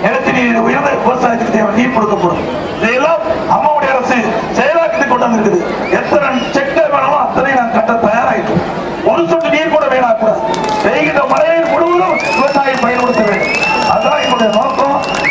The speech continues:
அந்த நோக்கத்தின் அடிப்படையில் அம்மாவுடைய அரசு செயல்படும்.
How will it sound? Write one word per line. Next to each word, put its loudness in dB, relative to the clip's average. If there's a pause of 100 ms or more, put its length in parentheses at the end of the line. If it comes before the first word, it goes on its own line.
(100)
அந்த 0 (120)
நோக்கத்தின் 0
அடிப்படையில் 0 (380)
அம்மாவுடைய 2
அரசு 0 (440)
செயல்படும். 0